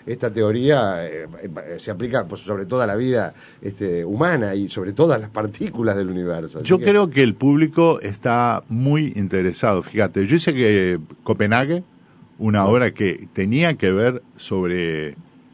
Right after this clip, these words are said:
Speaker 2: la fabricación de la bomba atómica, pero en donde se hablaba a un nivel filosófico
Speaker 1: Sí.
Speaker 2: también sobre eso, fue un éxito rotundo de público. Eh, ahora, este año hice, eh, la que mencioné, Arcadia, donde también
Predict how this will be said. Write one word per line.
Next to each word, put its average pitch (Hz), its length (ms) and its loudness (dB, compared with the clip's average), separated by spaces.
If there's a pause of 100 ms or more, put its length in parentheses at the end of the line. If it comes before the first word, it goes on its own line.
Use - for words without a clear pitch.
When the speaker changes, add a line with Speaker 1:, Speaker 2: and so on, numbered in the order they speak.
(240)
Speaker 2:
la 90 200 -6
fabricación 92 580 -2
de 156 80 4
la 120 80 4
bomba 98 280 2
atómica, 160 500 -2
pero 92 340 -2
en 90 180 -4
donde 90 300 -2
se - 160 -10
hablaba 147 720 -2
a 104 80 -4
un 104 120 -4
nivel 135 240 -2
filosófico 90 1000 -4
Speaker 1:
Sí. - 80 -20
Speaker 2:
también 98 540 -2 (340)
sobre 92 420 -4
eso, 131 300 -10 (100)
fue 107 140 -6
un 92 60 -6
éxito 107 420 -6
rotundo 98 680 0
de 69 80 -10
público. - 480 -16 (720)
Eh, 110 380 2
ahora, 160 540 4
este 113 240 -6
año 113 300 -2
hice, 107 280 -4
eh, 90 240 -4
la 85 160 -8
que 92 120 -10
mencioné, 98 680 -4
Arcadia, 156 600 -2
donde 90 340 -4
también 143 680 -2